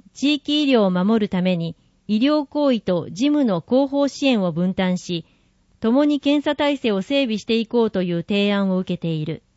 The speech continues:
すでに事務の流れを整理したものを医師会に提示しており、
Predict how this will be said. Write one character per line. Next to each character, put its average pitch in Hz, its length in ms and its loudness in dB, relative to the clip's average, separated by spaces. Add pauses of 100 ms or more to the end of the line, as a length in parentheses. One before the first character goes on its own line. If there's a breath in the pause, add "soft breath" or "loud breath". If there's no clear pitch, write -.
(760)
す 285 140 -6
で 285 140 2
に 214 180 0
事 240 100 -2
務 302 160 0
の 247 160 2
流 214 260 0
れ 247 120 2
を 214 100 0
整 262 240 0
理 220 120 -2
し - 40 -12
た 196 140 -2
も 190 140 0
の 190 180 0
を 165 140 -4
医 180 100 -8
師 - 140 -14
会 269 240 0
に 180 100 -4
提 208 220 -2
示 196 120 -4
し 170 80 -12
て 196 140 0
お 190 100 2
り、 165 220 -6